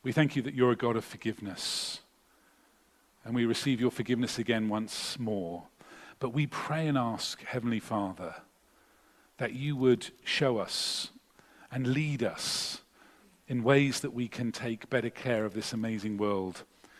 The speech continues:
that you have given to us. Help us to play our part, to take our responsibility seriously. Thank you that we are created in your image.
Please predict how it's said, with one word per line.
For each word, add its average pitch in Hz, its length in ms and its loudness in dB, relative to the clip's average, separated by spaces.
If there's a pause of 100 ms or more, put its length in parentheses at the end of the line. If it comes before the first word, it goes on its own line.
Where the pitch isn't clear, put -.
(220)
that 110 120 -10
you 110 140 -4
have 90 220 -6
given 101 240 -4
to 98 240 -8
us. - 480 -6 (880)
Help - 180 -8
us 147 140 -4
to 151 100 -4
play 139 340 0
our 120 160 2
part, 107 420 -2
to 117 240 -2 (260)
take - 280 -2
our 131 140 2
responsibility 120 1120 0 (420)
seriously. 98 840 -2 (1500)
Thank 151 320 0
you 151 300 0 (200)
that 120 220 -4
we 131 160 2
are 127 180 6
created 127 880 0
in 120 160 0
your 113 300 0
image. 90 680 -6